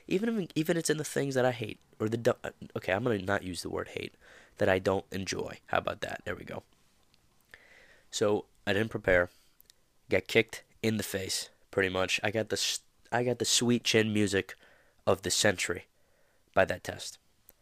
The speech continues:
And it reminded me that, of that quote from John Wooden that I have, you know, plastered in my brain. He who, pre-, or who,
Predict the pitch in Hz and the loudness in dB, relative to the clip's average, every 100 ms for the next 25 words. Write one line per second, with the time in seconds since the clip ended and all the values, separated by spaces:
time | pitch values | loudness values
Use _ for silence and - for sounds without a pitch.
0 | _ _ _ _ _ 110 107 98 110 104 | _ _ _ _ _ 2 4 4 4 4
1 | 95 95 92 95 - _ 95 98 95 - | 0 0 0 -2 -6 _ -4 -2 -2 -2
2 | 90 - 92 90 92 107 95 - _ _ | -4 -6 -8 -6 -2 -2 -2 -8 _ _
3 | - 95 92 92 90 90 - - - - | -6 0 2 2 0 -2 -12 -18 -20 -12
4 | 98 92 90 - 98 90 - 95 90 87 | -6 -6 -6 0 2 2 -2 -4 -4 -4
5 | 92 92 90 90 _ _ _ _ _ - | 0 0 0 -8 _ _ _ _ _ -20
6 | - _ - 123 120 113 110 107 - - | -20 _ 4 6 6 6 4 0 -6 -20
7 | - _ 95 92 - 92 90 104 | -20 _ -8 -8 -2 0 0 -2